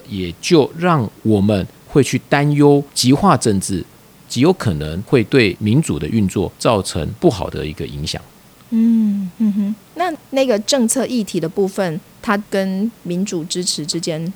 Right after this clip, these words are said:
Speaker 2: 就比较没有这个相关性了，
Speaker 1: 对，
Speaker 2: 是不是？
Speaker 1: 最，最主要是因为，呃，如同我们刚刚提到的，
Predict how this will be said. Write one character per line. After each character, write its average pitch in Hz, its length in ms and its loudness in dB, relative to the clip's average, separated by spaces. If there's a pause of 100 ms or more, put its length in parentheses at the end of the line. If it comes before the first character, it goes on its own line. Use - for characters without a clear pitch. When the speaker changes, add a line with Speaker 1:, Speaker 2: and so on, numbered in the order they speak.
Speaker 2:
就 208 120 -2
比 190 140 -10
较 175 200 -4
没 156 140 -8
有 139 260 -8 (120)
这 - 100 -8
个 165 100 -4
相 160 220 -8
关 156 200 -8
性 180 180 -8
了， - 20 -8
Speaker 1:
对， 202 140 6
Speaker 2:
是 120 160 4
不 101 40 0
是？ - 100 -6
Speaker 1:
最， 214 160 4 (120)
最 240 140 4
主 90 240 -4
要 120 160 2
是 127 200 -2
因 143 200 2
为， 123 300 4 (200)
呃， 113 100 0
如 117 100 2
同 123 100 2
我 101 60 2
们 98 80 0
刚 120 120 2
刚 127 80 4
提 92 200 -4
到 95 240 2
的， 80 200 -4